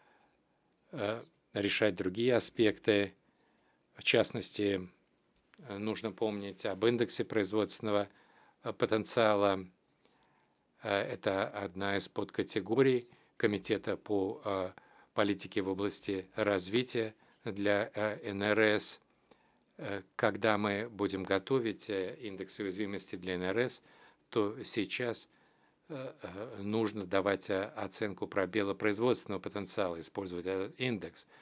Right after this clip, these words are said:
Мы будем способствовать, э, структурным экономическим преобразованиям.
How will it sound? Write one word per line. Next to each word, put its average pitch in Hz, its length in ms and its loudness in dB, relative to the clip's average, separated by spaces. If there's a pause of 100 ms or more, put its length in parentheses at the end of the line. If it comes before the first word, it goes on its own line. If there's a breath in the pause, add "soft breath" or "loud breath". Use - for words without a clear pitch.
(280 loud breath)
Мы 113 100 0
будем 113 260 0
способствовать, - 880 -2
э, 95 100 -4
структурным 95 600 -2
экономическим 104 540 -4
преобразованиям. 101 1000 0